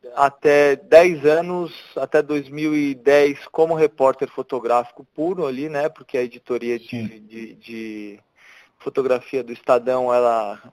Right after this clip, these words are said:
Speaker 1: ela é unificada, ela atende todas as editorias, né? Então você vai, faz de tudo, num dia só, você faz de tudo, desde enchente, até buraco de rua, até fotografar um presidente, até um desfile de moda e esporte. Então é
Speaker 2: Sim.
Speaker 1: uma, é uma, é uma <laughs> escola,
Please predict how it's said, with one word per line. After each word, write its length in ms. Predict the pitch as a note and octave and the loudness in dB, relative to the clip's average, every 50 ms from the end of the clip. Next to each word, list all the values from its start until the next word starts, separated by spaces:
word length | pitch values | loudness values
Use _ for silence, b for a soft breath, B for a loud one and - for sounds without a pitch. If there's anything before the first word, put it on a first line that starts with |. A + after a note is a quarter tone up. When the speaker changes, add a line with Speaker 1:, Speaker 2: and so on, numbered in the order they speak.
| _ _ _ _ _ _ _ _ _ _ - | _ _ _ _ _ _ _ _ _ _ -4
Speaker 1:
ela 340 | B2+ B2 B2 B2 B2 B2 | -4 -2 0 2 2 2
é 100 | B2 B2 | 2 2
unificada, 680 | B2 B2+ B2+ B2 - D#3+ D3+ - - E3 F3 F#3 F3 E3 | 0 -4 -8 -8 -10 -10 -8 0 2 2 2 4 2 2
ela 140 | D3 B2+ | 2 2
atende 340 | A#2 - - C#3+ C#3+ C#3 C#3+ | 0 0 -4 -8 -8 -10 -12
todas 440 | - - D#3+ D#3 D#3 D#3 E3 D#3+ D#3+ | -6 -2 -2 0 0 -2 -4 -4 -4
as 60 | E3 E3 | -6 -8
editorias, 580 | D3+ D3+ - - G3+ F3+ D#3 C3 A#2 A2 G#2+ | -8 -6 0 2 2 2 2 0 0 0 -2
né? 180 | A#2+ B2 B2+ C3+ | -4 -8 -8 -8
Então 340 | C3+ - _ - C3 C3+ C#3 | -10 -10 _ -10 -10 -10 -10
você 200 | C#3 - - C3+ | -14 -18 -14 -8
vai, 260 | C3 C#3 C#3+ C#3 C3+ | -4 -4 -4 -4 -6
faz 240 | _ - C#3+ D3 C#3+ | _ 0 2 2 2
de 120 | C#3+ D#3 | -2 -8
tudo, 340 | - _ - C#3+ C3 - B2 | -14 _ -10 -10 -10 -10 -10
num 220 | A#2+ B2 B2 B2+ B2 | -12 -12 -12 -12 -10
dia 260 | A#2+ C3 C#3 C3+ C3 | -4 -2 -2 -2 -2
só, 460 | - - - C3 C3+ C#3+ D#3 D#3 - _ _ _ _ _ _ _ _ _ _ _ _ _ _ _ _ | -4 -2 2 4 4 4 4 0 -4 _ _ _ _ _ _ _ _ _ _ _ _ _ _ _ _
você 140 | _ - C#3 | _ -6 -6
faz 280 | C3+ - D3+ D3 D3+ D3 | 0 2 4 4 4 2
de 80 | D#3+ | -2
tudo, 420 | D#3+ D#3+ - C#3+ C3+ B2+ A#2 A#2 A#2+ | -8 -10 -8 -6 -6 -6 -6 -8 -2
desde 320 | A2+ C3+ D3 D3 D3 D3+ | 2 2 2 2 0 -4
enchente, 720 | D3+ C#3+ C3 - - - C#3+ D3 D#3+ E3+ F3+ F3+ F3 - E3+ | -10 -10 -10 -12 -8 -4 -2 -2 0 -2 -2 -6 -4 -2 -2
até 220 | D3 - - D#3 | -2 0 0 -2
buraco 380 | C#3 B2+ C#3+ C#3+ C3+ C3 - - | -2 2 2 2 2 2 0 -4
de 100 | - B2+ | -10 -10
rua, 480 | A#2+ B2 D3 E3 F3 F3 E3+ E3 D#3 C3+ | -8 -6 -4 -4 -2 0 2 4 2 2
até 160 | - - D3 | 2 0 -4
fotografar 560 | - - - - C#3+ C3+ C3 C3 - - C#3 | -4 -6 -6 -4 0 0 0 0 0 -2 -4
um 60 | C3+ | -4
presidente, 840 | C3 - B2+ A#2+ A#2+ A#2+ A2+ B2+ C3+ D3+ D#3+ E3 E3+ E3 - - D#3+ | -4 -8 -10 -10 -12 -6 -2 -2 -2 0 -2 -4 -8 -10 -6 -4 -4
até 800 | C#3+ - _ - C#3+ C#3+ C#3+ C#3+ C#3+ C#3 C3+ C3+ B2 B2 A#2+ B2 | -4 -2 _ 0 2 4 4 4 2 2 -2 -4 -6 -8 -10 -12
um 140 | B2+ C3 | -14 -14
desfile 360 | C3 - - - - C#3 C3 C3 | -16 -16 -18 -14 -12 -12 -12 -10
de 140 | B2+ C3+ | -12 -10
moda 580 | B2 B2 B2+ C#3+ D#3 E3 E3+ E3 E3 E3 E3 D#3+ | -6 -2 0 2 2 2 0 0 -2 -4 -4 -4
e 520 | D#3 D#3 D#3 D#3 D3+ D3 C#3+ C#3+ C#3 C#3 | -4 -6 -8 -8 -8 -8 -8 -8 -8 -10
esporte. 580 | C#3 - - _ C3 A#2 G#2+ G2 - - - - | -12 -14 -6 _ 0 2 2 0 -4 -10 -18 -20
Então 560 | A2 A2 _ - C3+ C#3+ D3 D3+ D3+ D3+ D3 | -20 -16 _ -8 -8 -8 -8 -8 -8 -6 -6
é 60 | D3 | -2
Speaker 2:
Sim. 140 | D3 C3 B2+ | 0 0 0
Speaker 1:
uma, 140 | A#2+ - - | 0 -2 0
é 60 | D3 | 0
uma, 220 | D3 D#3 D#3+ D#3+ - | 0 0 -2 -6 -6
é 160 | - D3 D3+ | -2 0 0
uma 180 | D#3+ D#3+ E3 | 0 0 -4
<laughs> 80 | D3 - | -8 -12
escola, 300 | - - - C#3+ B2+ - | -6 0 2 2 2 2